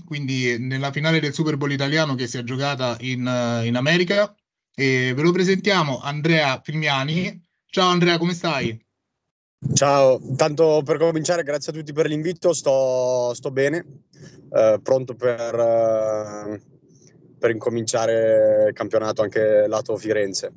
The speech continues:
Speaker 1: Ottimo Andrea, questo ci fa piacere, ti ringrazio innanzitutto per essere qui con noi in questa puntata. Andiamo a vedere un attimo quello che è anche il tuo punto di vista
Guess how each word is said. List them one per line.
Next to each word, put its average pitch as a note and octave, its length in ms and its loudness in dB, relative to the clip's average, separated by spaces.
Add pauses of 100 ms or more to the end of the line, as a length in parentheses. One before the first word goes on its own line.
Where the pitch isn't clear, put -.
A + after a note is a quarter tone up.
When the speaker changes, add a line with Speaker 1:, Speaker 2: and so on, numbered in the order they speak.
Speaker 1:
Ottimo C#3+ 360 -2
Andrea, D3 360 -6
questo C#3+ 540 -6
ci A#2+ 120 -12
fa C3+ 140 -4
piacere, C#3 680 -2
ti C3+ 140 -8
ringrazio C#3 680 -2
innanzitutto C#3+ 500 -4
per B2+ 140 -4
essere A#2+ 340 -6
qui B2 180 -6
con C3 220 -6
noi C#3+ 480 0
in B2 140 -6
questa C3+ 320 -6
puntata. C3+ 640 0 (380)
Andiamo B2+ 360 0
a B2 40 0
vedere B2+ 720 0
un B2+ 260 -6
attimo D3 480 0
quello D#3+ 240 0
che C3+ 80 -4
è C#3 40 0
anche D#3+ 220 -2
il B2+ 80 -2
tuo B2 160 -6
punto B2+ 240 -4
di B2+ 140 -4
vista C3+ 520 -2